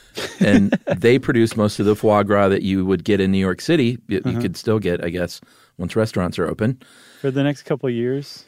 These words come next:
Speaker 1: Yeah, and they are, they have challenged the ban, and they say it's unconstitutional. Um, "You don't have jurisdiction over what we do, de Blasio,
Speaker 2: Mm-hmm.
Speaker 1: and these are our businesses, and you can't shut us down."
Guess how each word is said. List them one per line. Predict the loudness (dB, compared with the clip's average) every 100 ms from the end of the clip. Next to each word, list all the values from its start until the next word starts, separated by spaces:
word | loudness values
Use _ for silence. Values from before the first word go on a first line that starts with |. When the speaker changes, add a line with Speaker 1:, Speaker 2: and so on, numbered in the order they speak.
| _
Speaker 1:
Yeah, | 2 4
and | 4
they | 4 4
are, |
they | 2 4 2
have | 2
challenged | 2 4 2 2
the | 2
ban, | 4 4 4 4
and | 4
they | 2
say | 2 2 4
it's | 4 2
unconstitutional. | 0 0 0 -2 -6 0 2 4 2 2 2 -2 _ _ _ -6
Um, | -2 0 0 0
"You | 2 4
don't | 4 2
have | 0
jurisdiction | 2 0 2 -4 0 0
over | 2 2
what | 2 0
we | 2 2
do, | 4 4 2
de | -2 -4
Blasio, | 0 2 2 0 0 2 2 0 -6 _ _
Speaker 2:
Mm-hmm. | -12 -10 -12 -4
Speaker 1:
and | 0 2 4 2 0 0
these | 0 2
are | 2 4
our | 2
businesses, | 4 2 2 -2 0 -4 -4
and | -2 0
you | 0
can't | 0 -2 0
shut | 2 2
us | 2
down." | 0 2 2 0